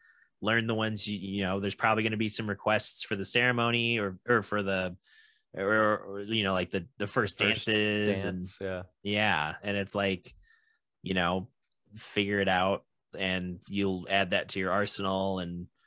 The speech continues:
Speaker 1: um, and yeah, it just, it builds a different set of skills that can transfer. Um, 'cause, yeah, I do, there's, you know, I'm, I'm about to do another musical with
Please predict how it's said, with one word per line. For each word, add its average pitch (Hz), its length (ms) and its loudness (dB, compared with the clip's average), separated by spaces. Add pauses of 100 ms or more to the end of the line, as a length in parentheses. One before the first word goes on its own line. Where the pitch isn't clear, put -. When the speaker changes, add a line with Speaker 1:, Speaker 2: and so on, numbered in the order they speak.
(640)
Speaker 1:
um, 85 540 -2 (1200)
and 92 380 -2 (100)
yeah, 135 360 2
it 98 160 -2
just, - 260 -6
it 107 180 -2
builds 107 260 2
a 104 60 0
different 95 520 -2 (420)
set 104 260 0
of 90 120 -4
skills 90 640 0 (540)
that 92 280 0
can 90 240 -6
transfer. 87 640 -2 (240)
Um, 90 560 -2 (1500)
'cause, 98 560 2
yeah, 180 260 6
I 131 120 6
do, 160 440 4
there's, 165 420 4 (100)
you 151 180 -2
know, 151 80 6
I'm, 143 220 4
I'm 143 140 2
about 135 280 4
to 120 180 -2
do 110 340 2
another 120 280 2
musical 117 480 0
with 110 220 0